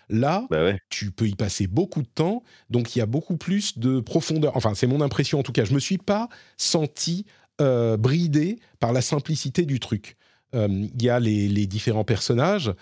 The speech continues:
Speaker 1: les quatre, les quatre, euh, tortues, les, euh, enfin, la, la, je sais plus comment elle s'appelle, la journaliste,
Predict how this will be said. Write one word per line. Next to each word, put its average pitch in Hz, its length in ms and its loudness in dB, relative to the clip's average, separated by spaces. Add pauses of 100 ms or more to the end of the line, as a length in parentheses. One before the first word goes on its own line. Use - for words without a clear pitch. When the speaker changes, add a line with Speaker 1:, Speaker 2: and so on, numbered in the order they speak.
(200)
Speaker 1:
les 92 140 -2
quatre, 95 280 -4 (140)
les 101 140 -2
quatre, - 440 -4
euh, 85 480 -6
tortues, 143 720 -2
les, 110 420 2
euh, 95 220 0
enfin, 87 180 -6
la, 78 300 -10
la, 73 260 -12
je 80 80 -14
sais - 60 -20
plus - 80 -20
comment 87 160 -8
elle 82 40 -10
s'appelle, 90 200 -4
la 82 80 -4
journaliste, 92 640 -4